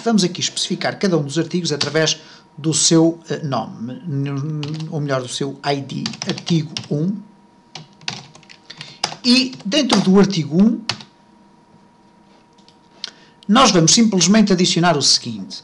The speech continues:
WebKit, e agora vamos, eh, colocar box flex. E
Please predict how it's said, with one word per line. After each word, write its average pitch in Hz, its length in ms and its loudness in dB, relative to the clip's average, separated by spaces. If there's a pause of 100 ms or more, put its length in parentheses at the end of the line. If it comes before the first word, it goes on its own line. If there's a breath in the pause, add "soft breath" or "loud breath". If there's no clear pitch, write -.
(160)
WebKit, 247 680 -2 (1700 loud breath)
e 240 80 2
agora 220 240 6
vamos, 220 500 4 (520)
eh, 170 520 0
colocar 131 360 -2
box 202 540 0 (1600)
flex. - 880 -6 (1800 loud breath)
E 262 320 2